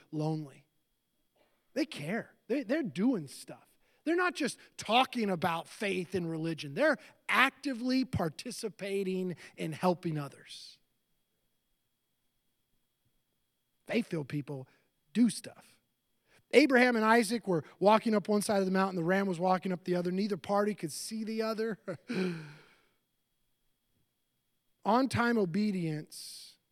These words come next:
was pretty important for them. If they had tried to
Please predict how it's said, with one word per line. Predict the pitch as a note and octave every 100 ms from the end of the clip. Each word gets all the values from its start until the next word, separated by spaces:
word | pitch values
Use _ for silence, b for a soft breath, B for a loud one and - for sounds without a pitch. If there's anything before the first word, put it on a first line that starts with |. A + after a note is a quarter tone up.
| _
was | D#3+
pretty | - - G#3 F3+
important | D3+ - D#3+ D3 C#3+
for | C3+
them. | - - _ _ _ _ _ _ _ _ _ _ _ _ _ _ _ _ _
If | F3
they | F3 A3
had | G3+
tried | - G#3+
to | F#3